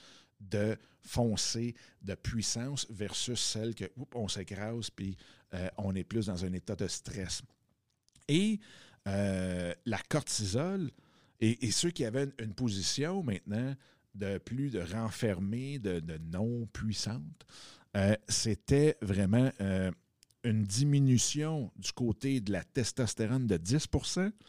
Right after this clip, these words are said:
et une augmentation, euh, de la cortisol de quinze pour cent. Donc encore là,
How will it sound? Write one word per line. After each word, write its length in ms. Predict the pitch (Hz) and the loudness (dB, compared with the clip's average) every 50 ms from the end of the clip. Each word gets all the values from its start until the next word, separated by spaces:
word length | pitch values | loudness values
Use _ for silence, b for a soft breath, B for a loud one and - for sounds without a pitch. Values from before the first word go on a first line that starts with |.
| B B B B B B B B - | B B B B B B B B 0
et 120 | 170 185 | 4 6
une 320 | 180 151 123 117 117 123 139 | 8 8 8 8 8 6 6
augmentation, 1200 | 147 143 - 131 135 143 143 139 131 - 127 110 101 98 92 - - 113 110 110 120 135 135 B B B B B B B B - | 6 6 4 4 4 6 6 6 6 6 6 6 6 4 4 2 2 4 4 4 4 2 0 B B B B B B B B 0
euh, 300 | 107 104 101 98 95 95 - - | 2 4 4 4 2 0 0 0
de 60 | 104 | 0
la 80 | 104 95 | -2 0
cortisol 540 | - - 92 - - 95 90 113 131 135 117 | 0 -2 -4 -4 -2 -2 0 2 2 2 2
de 240 | 107 110 117 123 - _ _ _ _ _ _ _ | 4 2 2 2 -2 _ _ _ _ _ _ _
quinze 580 | - - 143 143 147 143 123 113 104 92 - - - - - | 0 0 2 2 2 -2 -4 -4 -4 -6 -6 -8 -10 -8 -6
pour 160 | 117 98 - | -4 -2 -2
cent. 180 | - 104 85 82 | -2 -2 -2 -2
Donc 200 | 107 117 110 139 | -2 0 2 2
encore 400 | 147 147 135 165 160 151 143 143 | 2 4 4 4 4 4 4 2
là, 260 | 156 175 196 208 | 2 2 0 -2